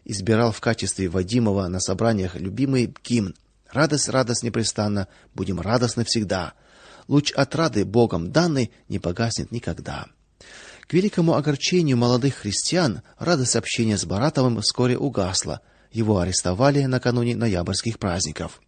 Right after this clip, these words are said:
В тот день служили во дворе одного брата. Собрание насчитывало без малого сто душ. Закончились все приготовления.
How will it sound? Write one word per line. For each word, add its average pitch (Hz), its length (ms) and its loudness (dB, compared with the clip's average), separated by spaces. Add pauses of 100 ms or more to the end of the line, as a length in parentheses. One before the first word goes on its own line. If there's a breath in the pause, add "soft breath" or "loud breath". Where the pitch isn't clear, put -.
(560 loud breath)
В - 140 -18
тот 110 180 2
день 120 300 4
служили 139 540 4
во 117 160 4
дворе 117 360 2
одного 107 300 -2
брата. 90 500 -4 (720 loud breath)
Собрание 151 640 0
насчитывало 131 840 2
без 107 200 -2
малого 117 440 2
сто 143 240 0
душ. 87 380 -4 (260)
Закончились 120 640 -2 (280 loud breath)
все - 180 2
приготовления. 113 880 0